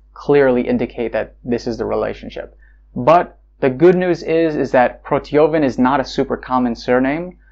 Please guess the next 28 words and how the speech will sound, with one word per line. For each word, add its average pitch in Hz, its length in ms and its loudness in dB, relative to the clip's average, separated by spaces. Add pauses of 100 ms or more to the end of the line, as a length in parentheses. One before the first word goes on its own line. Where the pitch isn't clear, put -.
(140)
so 127 380 2
it's - 200 -10
quite - 380 -2
possible 151 640 0
that 113 360 -2 (300)
by 123 120 4
doing 131 380 2
a 117 340 -2 (140)
much 156 300 -2 (160)
deeper 165 420 2
dive, 120 560 0 (300)
maybe 143 200 2
through 143 200 -4
some 135 240 -2
of 127 100 0
the 120 260 0
archives, 120 840 -2 (320)
maybe 139 200 2
some 139 200 -4
stuff - 280 -4
that's 127 280 -4
not 127 180 2
available 120 720 0
right 123 160 2
now 123 160 0
on 120 100 -2
the 120 140 -6
internet, 139 540 -2